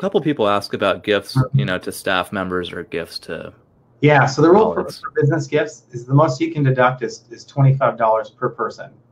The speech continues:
Speaker 1: Okay.
Speaker 2: Um, like, per gift. So you got, they give out those twenty-five dollar gift cards, you can deduct all that, but if they're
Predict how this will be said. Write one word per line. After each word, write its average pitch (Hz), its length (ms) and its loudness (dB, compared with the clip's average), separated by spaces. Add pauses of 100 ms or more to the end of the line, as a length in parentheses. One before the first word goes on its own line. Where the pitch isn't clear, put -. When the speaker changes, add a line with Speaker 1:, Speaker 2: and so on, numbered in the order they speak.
(440)
Speaker 1:
Okay. - 200 -6 (400)
Speaker 2:
Um, 92 100 -14 (140)
like, 98 180 -10
per 101 160 -10
gift. 92 300 -8
So 92 340 -6 (720)
you 117 80 -8
got, 117 240 0
they 113 120 -4
give 117 160 -6
out 117 100 -2
those 104 120 -10
twenty-five 113 400 -4
dollar 104 200 0
gift 107 180 -6
cards, 101 280 -2
you 104 80 -12
can 101 120 -16
deduct 98 320 -8
all 98 160 0
that, 95 220 0
but 95 100 -10
if 92 120 -16
they're 92 260 -6